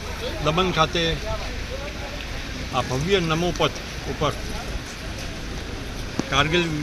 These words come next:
વિજય દિવસ મનાવવામાં આવ્યો. મોટી સંખ્યામાં સ્કૂલના બાળકો, એન જી ઓ, સૌ ચૂંટાયેલા પ્રતિનિધિ,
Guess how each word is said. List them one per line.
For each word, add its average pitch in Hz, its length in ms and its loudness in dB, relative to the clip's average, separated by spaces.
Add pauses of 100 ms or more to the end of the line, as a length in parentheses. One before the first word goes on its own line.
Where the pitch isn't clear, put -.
(260)
વિજય 143 240 4
દિવસ 147 280 4 (2250)
મનાવવામાં 139 460 2
આવ્યો. 139 180 2 (460)
મોટી 156 200 0
સંખ્યામાં 139 480 0
સ્કૂલના 143 360 -2
બાળકો, 143 640 0 (800)
એન 151 120 0
જી 156 180 0
ઓ, 156 200 2 (840)
સૌ 151 80 -2
ચૂંટાયેલા 143 480 0
પ્રતિનિધિ, 151 720 2